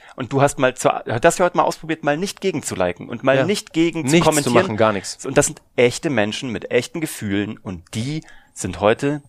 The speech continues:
Speaker 1: bei dir alle aufgelaufen, weil du aber auch darauf geachtet hast, das zum perfekten Zeitpunkt zu posten.
Speaker 2: Ganz genau. Und deshalb ist es eine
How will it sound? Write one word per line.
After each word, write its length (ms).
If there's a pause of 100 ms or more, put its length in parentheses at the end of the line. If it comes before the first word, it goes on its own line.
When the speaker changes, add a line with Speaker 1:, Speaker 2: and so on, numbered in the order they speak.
(100)
Speaker 1:
bei 100
dir 240
alle 220
aufgelaufen, 680
weil 140
du 80
aber 200
auch 200 (100)
darauf 220
geachtet 380
hast, 160
das 80
zum 100
perfekten 380
Zeitpunkt 400
zu 80
posten. 360 (300)
Speaker 2:
Ganz 220
genau. 320
Und 300
deshalb 340
ist 100
es 80
eine 260